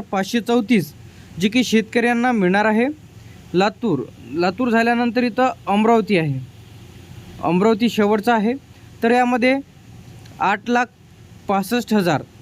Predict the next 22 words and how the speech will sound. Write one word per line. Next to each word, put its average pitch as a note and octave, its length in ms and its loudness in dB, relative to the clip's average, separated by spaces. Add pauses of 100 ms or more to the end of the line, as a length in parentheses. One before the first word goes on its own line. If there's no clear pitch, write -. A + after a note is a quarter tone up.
(380)
तर F#3 140 2
त्यामध्ये G#3+ 480 0
आठ F3+ 260 -2
लाख G#3+ 120 0 (100)
पासष्ट G#3 400 -4
हजार G#3 200 0
म्हटल्यावर G#3 480 0 (460)
यामध्ये A3 440 0 (260)
दहा F#3+ 240 -2
हजार A#3+ 260 -2
दोनशे G#3 380 -2
सहासष्ट A3+ 520 -2 (100)
शेतकऱ्यांना A3+ 600 -2
याचा A3+ 200 -2
जो A3+ 100 0
काही G#3+ 240 -4
पीक A3 180 -2
विमा A#3 140 2
आहे A3+ 100 2 (520)
तिथं A3+ 200 2
मिळणार G3+ 340 2
आहे. G#3+ 200 2